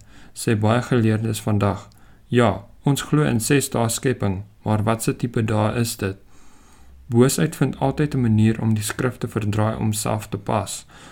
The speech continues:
om te glo in Christus en tog volgens die wêreldse standaard te leef. Die duiwels glo ook in Christus en leef volgens die wêreldse standaard.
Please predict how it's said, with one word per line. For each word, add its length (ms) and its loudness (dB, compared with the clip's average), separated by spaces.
om 120 -4
te 80 -2
glo 260 0
in 140 2
Christus 520 -2
en 200 -2
tog 220 -4
volgens 340 -2
die 120 -2
wêreldse 460 -2
standaard 640 0
te 80 0
leef. 480 0
Die 140 0
duiwels 440 0
glo 280 -2
ook 220 -2
in 140 -2
Christus 680 -6
en 160 0
leef 220 2
volgens 380 -2
die 120 -2
wêreldse 500 -4
standaard. 640 -4